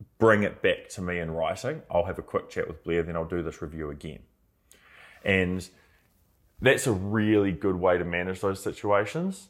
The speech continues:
especially if it involves money. Um, and this conversation did. So don't hesitate.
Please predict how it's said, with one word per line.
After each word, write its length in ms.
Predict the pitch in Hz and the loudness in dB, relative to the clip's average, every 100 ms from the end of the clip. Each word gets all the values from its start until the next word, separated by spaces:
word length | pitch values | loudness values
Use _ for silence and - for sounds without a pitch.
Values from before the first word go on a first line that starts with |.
| _ | _
especially 480 | - - 131 - 117 | -6 0 0 2 2
if 140 | 107 | 2
it 100 | 87 | -2
involves 460 | 101 90 95 90 87 | -4 2 2 2 -2
money. 380 | 87 87 135 98 - _ _ _ 104 | -2 0 0 -4 -8 _ _ _ 2
Um, 420 | 92 90 240 - | 4 2 -6 -4
and 140 | 104 101 | 0 2
this 140 | 98 | 0
conversation 720 | - 92 82 - 87 - 82 | -2 -6 -4 -2 -2 -2 -2
did. 240 | 87 165 - _ _ _ - _ | 0 0 -2 _ _ _ -20 _
So 460 | - 107 98 95 90 - _ _ _ _ _ _ _ - | 0 6 6 6 2 -10 _ _ _ _ _ _ _ 4
don't 280 | 117 127 - | 6 4 2
hesitate. 720 | 104 104 113 - 82 85 | 2 2 0 -2 0 0